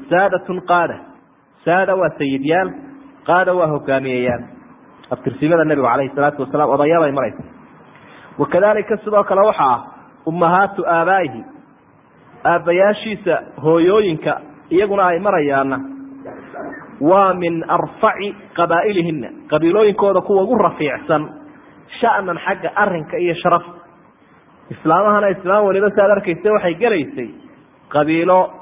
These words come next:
sumcad iyo sharaf ku lahayd deegaankii iyo mantiqada Carbeed. Sha'nan xagga arrinka weeye.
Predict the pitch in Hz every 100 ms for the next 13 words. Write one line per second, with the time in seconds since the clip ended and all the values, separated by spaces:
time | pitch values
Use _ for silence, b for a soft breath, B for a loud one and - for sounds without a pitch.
0 | - 156 160 190 180 175 165 175 - 175
1 | 151 156 156 156 - - 147 156 190 180
2 | 151 - 151 156 151 156 180 170 156 151
3 | 180 147 123 123 135 131 - - - -
4 | - - - - - - - - - -
5 | 220 180 127 - 156 175 180 139 135 127